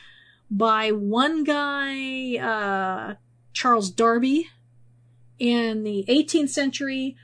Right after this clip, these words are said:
who, um, <sighs> he really read a lot of stuff into the scripture based on the, um, vision of a very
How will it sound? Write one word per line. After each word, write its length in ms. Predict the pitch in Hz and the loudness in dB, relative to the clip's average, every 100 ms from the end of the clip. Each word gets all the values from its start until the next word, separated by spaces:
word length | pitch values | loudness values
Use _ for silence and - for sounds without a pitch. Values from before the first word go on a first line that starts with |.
| - - - | -20 -20 -2
who, 640 | 330 320 320 294 254 240 240 | 2 4 4 4 2 0 2
um, 800 | 240 226 220 214 202 202 240 - - - _ _ - - | 2 2 -2 -4 -4 -4 -8 -16 -20 -20 _ _ -20 -14
<sighs> 80 | - - - - - - - - - - - - - _ _ _ - | -6 -4 -4 -6 -10 -14 -18 -20 -20 -20 -20 -20 -20 _ _ _ -20
he 440 | - 330 359 311 240 _ - - - _ _ _ | 0 6 8 6 2 _ -20 -20 -20 _ _ _
really 800 | 262 220 254 294 277 262 240 208 220 226 | -4 2 4 6 6 6 4 0 -8 -8
read 320 | 233 254 269 | 2 4 6
a 60 | |
lot 240 | 269 262 254 | 6 8 8
of 80 | 240 | 6
stuff 400 | - 240 240 - | 2 2 0 0
into 220 | 294 349 | 0 2
the 80 | 339 | 2
scripture 480 | - 302 - 285 240 | 0 0 0 0 0
based 640 | 196 233 240 359 - - - | 4 6 8 8 6 0 -4
on 600 | 240 254 262 254 254 247 | 0 4 6 6 4 4
the, 440 | 247 247 240 226 220 | 4 2 0 -2 -2
um, 560 | 220 214 208 196 190 240 | 0 0 0 0 -2 -4
vision 560 | 196 247 320 294 302 302 | 2 4 6 4 0 -2
of 120 | 247 | -2
a 120 | 214 | -2
very 720 | 196 202 247 254 247 233 214 | -2 0 2 2 0 -2 -6